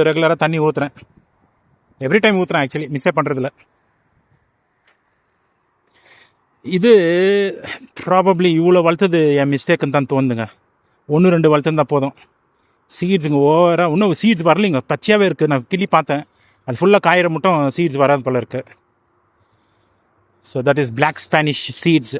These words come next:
அதுக்காக வளர்த்துட்டு இருக்கிறேன். இது கூட இங்க அனியன்ஸுங்கெல்லாம் நான் காஞ்சிட்ட மாதிரி இருக்கு, but பூ இருக்குன்ட்டு தான் வச்சுட்டு இருக்கேன். இல்ல, மிச்சம் இருக்கிற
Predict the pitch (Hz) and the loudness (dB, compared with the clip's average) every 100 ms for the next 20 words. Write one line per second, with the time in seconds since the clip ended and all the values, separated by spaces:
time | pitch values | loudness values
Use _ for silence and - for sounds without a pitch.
0 | 135 135 139 151 139 131 131 131 127 147 | -4 0 2 4 2 0 -4 -4 -4 -8
1 | _ _ _ _ _ 160 190 202 185 - | _ _ _ _ _ 0 4 6 4 0
2 | 147 156 151 180 208 190 170 175 202 170 | -4 0 2 2 2 0 0 0 0 0
3 | 147 160 190 185 180 185 175 170 185 208 | 2 2 2 0 2 2 2 0 0 2
4 | 170 - 151 131 214 233 180 175 160 143 | 0 0 0 0 0 2 2 2 -2 -2
5 | 180 147 165 143 127 131 151 _ _ _ | 0 -2 -4 -6 -4 -6 -6 _ _ _
6 | _ _ _ - 147 160 151 175 160 185 | _ _ _ -10 -2 0 0 0 2 4